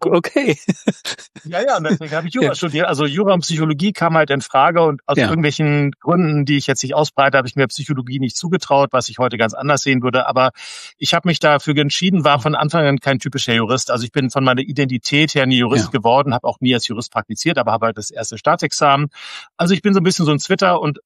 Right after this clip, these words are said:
Speaker 2: <clears throat> als der Zwitter, der ich bin, finde ich das erstmal genau, wie
Speaker 1: Mhm.
Speaker 2: du sagst, ist ein, ein Ritterschlag. Ich finde zweitens, dass dieses Mediationsgesetz, was wir in Deutschland haben, sehr liberal ist. Also es ist sehr wenig, was es wirklich
Speaker 1: Ja.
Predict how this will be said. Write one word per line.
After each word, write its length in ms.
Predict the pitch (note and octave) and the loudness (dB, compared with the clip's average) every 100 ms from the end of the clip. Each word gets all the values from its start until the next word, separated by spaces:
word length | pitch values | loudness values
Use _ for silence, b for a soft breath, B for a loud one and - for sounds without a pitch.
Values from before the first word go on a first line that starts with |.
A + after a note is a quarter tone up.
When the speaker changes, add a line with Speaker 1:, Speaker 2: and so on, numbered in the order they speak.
| _ | _
Speaker 2:
<clears throat> 200 | F#3+ F#3 | 0 4
als 140 | C#3+ C3 | 4 2
der 80 | |
Zwitter, 260 | C#3+ F#3+ E3+ | -2 0 0
der 100 | D3+ | 0
ich 80 | C#3 | -2
bin, 260 | D#3+ F3 D#3+ | -2 -2 -4
finde 280 | - E3 F3+ | -2 -2 0
ich 40 | |
das 200 | D#3+ D3 | 0 0
erstmal 380 | - C#3 D#3 C#3 | 0 0 0 0
genau, 260 | C3+ C3 C3 | 2 2 2
wie 60 | |
Speaker 1:
Mhm. 40 | A#2 | 2
Speaker 2:
du 40 | A#2 | 2
sagst, 280 | A#2 - | 2 0
ist 140 | C3 - | -4 -2
ein, 300 | B2 A2+ A2+ | 0 0 -2
ein 160 | A2+ A2 | -2 0
Ritterschlag. 640 | A#2+ E3 E3+ D#3 C#3+ C#3+ | 0 0 0 2 2 2
Ich 80 | A2+ | -4
finde 200 | C#3+ C3+ | -4 -4
zweitens, 500 | - B2 B2 C#3+ C#3 | 0 2 2 0 -4
dass 320 | C3 B2 - - _ _ _ _ _ - | -2 -2 -4 -18 _ _ _ _ _ -8
dieses 240 | B2+ B2 | -4 -2
Mediationsgesetz, 760 | C#3 B2 - E3 F3+ D3+ C#3 - | 0 0 0 -2 0 0 0 0
was 160 | B2 C3+ | -2 -2
wir 40 | |
in 40 | A2+ | 0
Deutschland 380 | A2+ C3+ C#3+ | 0 0 -2
haben, 300 | B2 B2 B2+ A#2 b b b - | 0 0 0 -4 b b b -20
sehr 400 | - G#2 C3+ D3 | -10 0 0 2
liberal 500 | B3 G3+ F#2 F#2 G2+ | 0 2 2 2 0
ist. 220 | - - | -6 -6
Also 180 | C3 B2 | -6 -4
es 100 | A2+ | -4
ist 160 | A#2 - | -4 0
sehr 400 | B2+ D3 B2 A2+ | 2 2 0 0
wenig, 360 | C3+ D3 B2 | 2 2 0
was 140 | B2 A#2+ | -2 -4
es 160 | - | -4
wirklich 260 | C3 - | -4 0
Speaker 1:
Ja. 60 | C3 | 0